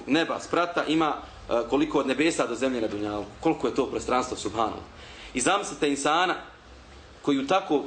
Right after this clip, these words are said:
pro-, veliko prostranstvo, u takvu Allahu milost, ne može da vidi nikog osim samoga sebe. Zamisli njegovu sebičnost i zamisli srce takvog čovjeka koji samo sebe vidi tu. A to je, znači, s jedne strane. A zamisli s druge strane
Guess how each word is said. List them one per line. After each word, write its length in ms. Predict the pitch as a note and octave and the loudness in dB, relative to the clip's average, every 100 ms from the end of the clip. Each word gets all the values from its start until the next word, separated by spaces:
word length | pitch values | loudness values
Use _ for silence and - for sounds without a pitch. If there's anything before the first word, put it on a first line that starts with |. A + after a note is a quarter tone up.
| - - - | -4 -12 0
pro-, 140 | D3 D3 | 0 2
veliko 340 | F3 D#3+ C3 | 2 2 -2
prostranstvo, 600 | A#2+ A#2+ - B2+ A#2+ - - | -2 -2 0 0 0 -8 -14
u 60 | - | 0
takvu 380 | E3 F3+ D3 | 2 2 2
Allahu 380 | C#3+ D3 D#3+ C#3+ | 2 6 4 4
milost, 400 | D3 F3+ D#3+ D3+ - - - - - | 2 4 2 0 -8 -20 -20 -20 -6
ne 120 | B2+ F#3 | 0 2
može 200 | D#3+ C#3+ | 2 2
da 100 | D#3+ | 0
vidi 200 | F3+ E3+ | 2 0
nikog 260 | F3+ C#3+ | 0 0
osim 180 | C3 C3 | -2 -2
samoga 400 | C3+ C3 A#2 A2 | 0 0 0 -2
sebe. 220 | - G#2+ - - - - - - - - | -2 -4 -6 -20 -20 -20 -20 -20 -20 -10
Zamisli 400 | - E3+ A3+ G#3 | 0 2 2 0
njegovu 280 | F3 G3+ F3+ | 0 2 2
sebičnost 520 | - D#3 C#3 A2+ G#2+ - | 2 0 -2 -6 -6 -2
i 80 | C3 | 2
zamisli 400 | G3+ A#3+ G#3 F#3 | 2 2 -2 0
srce 380 | C#4 C#4 F3+ | 0 0 0
takvog 280 | F3+ F3 D3+ - | 0 0 0 2
čovjeka 260 | D3+ A#2+ C#3 - - F#3 | 0 0 -2 -4 -2 0
koji 100 | F#3+ | 2
samo 260 | C4+ B3+ | 2 2
sebe 260 | A#3 A#3 G3 | 2 2 2
vidi 280 | F3 D3 C#3 | 2 0 0
tu. 160 | A2+ - - - - - - - - - | -4 -6 -16 -20 -20 -20 -20 -20 -10 -8
A 80 | |
to 200 | - F3+ | -2 2
je, 60 | F#3+ | 4
znači, 240 | F#3+ F3+ | 4 0
s 80 | - | 0
jedne 220 | G#3 F3+ | 0 0
strane. 320 | D3 C3+ C3+ - | 0 0 0 0
A 80 | C#3 | 0
zamisli 340 | A3 A#3+ G#3 | 2 0 -4
s 40 | F#3+ | -2
druge 220 | A#3+ G3 | 0 0
strane 440 | - F3 E3+ C#3 | 2 2 2 -2